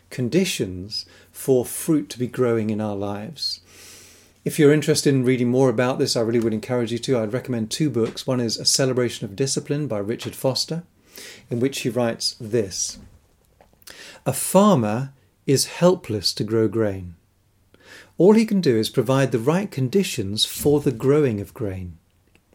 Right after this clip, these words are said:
He cultivates the ground, he plants the seed, he waters the plants, and then natural forces of the earth take over, and up comes the grain." This is the way it is with the spiritual disciplines. They are a way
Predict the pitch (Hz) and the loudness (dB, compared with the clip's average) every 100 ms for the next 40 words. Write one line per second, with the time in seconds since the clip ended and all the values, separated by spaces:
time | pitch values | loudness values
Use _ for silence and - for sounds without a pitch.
0 | _ - - - 143 139 143 131 127 127 | _ -20 -20 -2 -2 4 4 6 4 2
1 | - 117 107 117 117 139 170 165 123 110 | 0 -4 -2 -2 0 -2 -4 -6 -6 -4
2 | 104 - 127 - - 120 - - 131 151 | -6 -4 -2 0 -2 0 0 2 0 0
3 | 123 104 95 139 147 127 123 - 120 120 | -2 -4 4 4 4 0 -4 -2 -4 -2
4 | 123 - - - - 139 131 151 165 139 | -4 -8 -12 -18 -4 -2 4 4 4 2
5 | 165 233 - 208 - 180 147 - 135 127 | 0 -2 -2 -2 2 0 0 -2 -2 0
6 | 131 98 95 - 131 127 107 95 95 113 | 0 -2 -6 -8 -6 -6 -6 -6 -8 -10
7 | - _ _ _ - 143 139 135 139 - | -14 _ _ _ -2 -2 -2 -4 -6 -2
8 | 123 117 120 147 147 87 - _ _ _ | -2 0 0 0 -2 -6 -14 _ _ _
9 | _ _ _ _ - - 135 170 254 208 | _ _ _ _ -20 -6 2 4 4 2
10 | 202 180 165 143 131 127 117 127 120 - | 4 6 6 6 4 4 4 4 4 0
11 | 127 - 131 120 - 117 104 110 - - | 0 2 0 -2 -4 -6 -4 -6 -6 -6
12 | 104 95 - 123 120 117 127 113 110 160 | -6 -6 -2 0 0 -2 -4 -6 -2 0
13 | 160 107 101 | 0 -2 -6